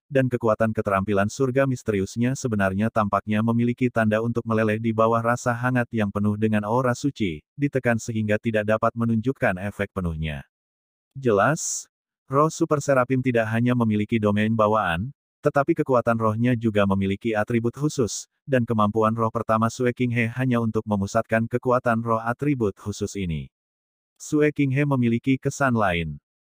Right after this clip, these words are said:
Meskipun dia telah memukul Tang San, dia juga merasa bahwa kekuatan roh Tang San jujur dan ringan, seperti energi besar antara langit dan bumi,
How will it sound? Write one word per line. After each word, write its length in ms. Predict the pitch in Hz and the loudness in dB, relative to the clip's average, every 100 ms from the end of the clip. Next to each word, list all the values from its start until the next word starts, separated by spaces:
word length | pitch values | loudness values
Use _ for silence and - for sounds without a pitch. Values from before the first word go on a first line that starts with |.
| _ | _
Meskipun 640 | 139 - 156 147 165 175 | -6 -2 -2 2 2 2
dia 160 | 147 127 | 2 2
telah 160 | 123 | 2
memukul 480 | 117 113 113 117 127 | 2 2 2 2 0
Tang 240 | - 127 127 | 2 0 0
San, 400 | - 87 127 196 - _ | 0 0 -2 -6 -12 _
dia 240 | 117 120 | 0 2
juga 320 | 120 120 120 | 2 2 2
merasa 320 | 110 104 - 107 | 2 0 0 2
bahwa 240 | 101 104 | 2 2
kekuatan 480 | - 113 107 110 110 | 0 0 0 2 0
roh 200 | 113 117 | 0 0
Tang 240 | - 123 123 | 0 -2 -2
San 240 | 127 113 | -2 0
jujur 320 | 123 117 139 | 0 0 0
dan 240 | 123 110 120 | 2 0 0
ringan, 400 | 139 101 80 95 _ _ | 0 0 -2 -8 _ _
seperti 400 | - 160 143 147 | -6 -2 -2 0
energi 400 | 127 107 101 107 | 0 0 2 -2
besar 320 | 95 - 101 | 0 0 0
antara 320 | 98 95 92 | 0 0 2
langit 320 | 95 101 117 131 | 2 2 0 0
dan 160 | 123 | 0
bumi, 400 | 123 147 127 85 | 2 0 0 -4